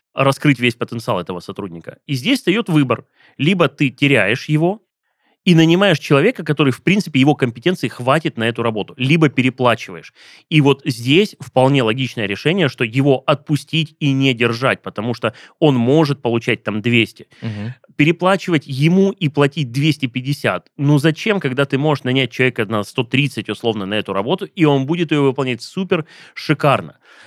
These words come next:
Speaker 1: А как бы ни звучало это, может быть, по-скотски по отношению к сотрудникам, может, сейчас кто-то подумает: «Да что ты такое говоришь?» Но бывает такое, что, а, вот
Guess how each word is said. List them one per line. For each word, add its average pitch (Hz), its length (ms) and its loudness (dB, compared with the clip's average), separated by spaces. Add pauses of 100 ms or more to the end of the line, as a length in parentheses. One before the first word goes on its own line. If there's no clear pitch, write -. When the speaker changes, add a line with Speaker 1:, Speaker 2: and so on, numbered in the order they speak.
(140)
Speaker 1:
А 101 260 0
как 175 260 0
бы 190 100 0
ни 180 180 2
звучало 156 480 0
это, 131 200 0
может 156 240 0
быть, 156 120 -8
по-скотски 151 520 -2
по 113 140 -2
отношению 117 420 -6
к - 20 -20
сотрудникам, 120 580 -4
может, 127 220 -2
сейчас 131 180 -2
кто-то 123 240 -8
подумает: 123 320 -4
«Да 120 120 2
что - 160 -8
ты - 100 -20
такое 127 280 -4
говоришь?» 127 420 -2
Но 123 100 -2
бывает 139 600 2
такое, 110 360 -4
что, 110 260 -2 (340)
а, 101 140 0
вот 127 220 0